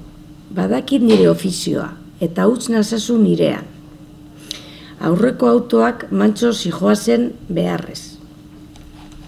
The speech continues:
Josebak zelatan zirauen, zazpirak hogeita bost gutxiago.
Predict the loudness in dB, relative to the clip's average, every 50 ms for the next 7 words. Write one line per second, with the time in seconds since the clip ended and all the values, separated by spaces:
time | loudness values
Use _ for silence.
0 | -20 -20 -20 -20 -20 -14 -6 -4 -2 -2 0 2 2 2 4 2 0 0 -4 -12
1 | -18 -20 -20 -20 -20 -20 -20 -20 -20 -20 -18 -16 -10 -2 0 4 4 4 4 2
2 | 2 0 0 0 0 -2 0 4 6 8 10 10 10 8 6 2 -2 -8 -14 -20
3 | -20 -20 -20 -18 -18 -18 -20 -18 -8 -6 -4 -4 -4 -2 -2 0 2 2 0 -2
4 | -2 -4 -2 0 0 -2 -2 -2 -2 0 2 2 2 0 0 -6 -10 -12 -10 -6
5 | -6 -6 -6 -4 2 4 4 4 4 2 0 -4 -4